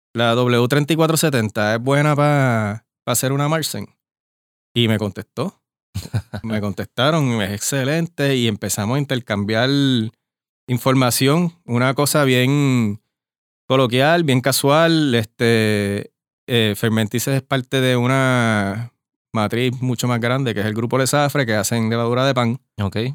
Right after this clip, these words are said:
Speaker 1: Eh, uno de cada tres panes del mundo se hace con la levadura de Lesafre, así que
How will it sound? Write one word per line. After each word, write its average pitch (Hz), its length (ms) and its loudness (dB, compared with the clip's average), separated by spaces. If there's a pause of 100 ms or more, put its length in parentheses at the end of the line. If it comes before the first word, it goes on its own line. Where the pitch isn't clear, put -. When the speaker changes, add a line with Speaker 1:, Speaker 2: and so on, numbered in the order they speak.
(380)
Speaker 1:
Eh, 104 440 0
uno 110 200 -2
de 110 160 0
cada 101 260 0
tres 117 140 -4
panes 113 220 -2
del 110 120 -2
mundo 113 280 0
se 107 120 -4
hace 107 220 -4
con 104 340 -2
la 104 80 -2
levadura 117 340 -2
de 127 60 0
Lesafre, 120 580 -2
así 104 200 -6
que 101 300 -2